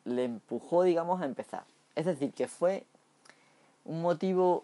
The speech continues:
aunque bueno, aunque luego lo liberó y tal, y me imagino que tendría esa, esa intención desde el principio, eh,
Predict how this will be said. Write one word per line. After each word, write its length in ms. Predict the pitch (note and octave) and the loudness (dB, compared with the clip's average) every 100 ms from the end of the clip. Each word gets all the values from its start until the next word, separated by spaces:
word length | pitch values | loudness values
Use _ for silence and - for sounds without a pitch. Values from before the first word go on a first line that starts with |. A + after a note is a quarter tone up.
| - | -4
aunque 240 | - C3 B2+ | -6 0 4
bueno, 280 | D#3 C#3+ - | 4 4 0
aunque 220 | B2 B2 | -2 2
luego 220 | D3 E3+ | 4 4
lo 100 | F3+ | 4
liberó 420 | E3 C3+ A#2 C3+ B2+ | 2 2 2 4 2
y 80 | |
tal, 340 | A2+ B2+ A2 B2 - | 2 2 2 -4 -14
y 80 | - | -10
me 80 | A#2 | -8
imagino 460 | A2+ A#2 B2+ C3+ B2+ | -6 -6 -6 -4 -4
que 80 | |
tendría 340 | A#2+ A2+ A2+ A#2 | -4 -4 0 -2
esa, 220 | A#2 A2+ G#2+ - | -2 -6 -8 -14
esa 500 | A#2+ A2 G#2+ G#2+ G#2 | -10 -6 -6 -8 -12
intención 400 | G#2 G#2 A#2 A2 | -12 -10 -8 -8
desde 160 | G#2+ | -8
el 60 | G2+ | -10
principio, 560 | G#2+ G#2 E3+ D#3 B2 - - _ _ - - - _ _ _ _ _ _ _ | -12 -10 -10 -8 -8 -10 -18 _ _ -20 -20 -20 _ _ _ _ _ _ _
eh, 580 | A#2+ A#2 A2+ A2 G2 | -2 0 0 -2 -2